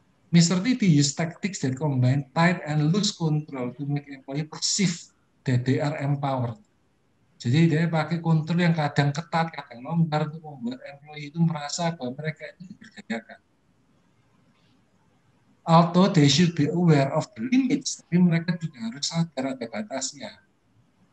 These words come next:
Batas yang apa? Tentang, eh, sejauh mana perilaku mereka dianggap apa? Dapat diterima. He assesses a situation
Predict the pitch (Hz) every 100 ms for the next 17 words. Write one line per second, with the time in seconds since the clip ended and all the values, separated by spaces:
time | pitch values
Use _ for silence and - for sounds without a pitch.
0 | _ _ _ 113 117 143 123 160 143 151
1 | 165 - 117 - 143 147 147 143 - _
2 | _ _ 135 147 - 151 139 139 135 123
3 | 165 127 123 151 151 185 208 170 160 151
4 | - 156 143 147 185 185 135 233 220 -
5 | - 147 _ - _ _ _ - - 127
6 | 113 127 127 131 92 92 - _ _ _
7 | _ _ _ _ _ _ _ _ 247 196
8 | 180 185 165 185 180 165 147 165 151 123
9 | 117 160 165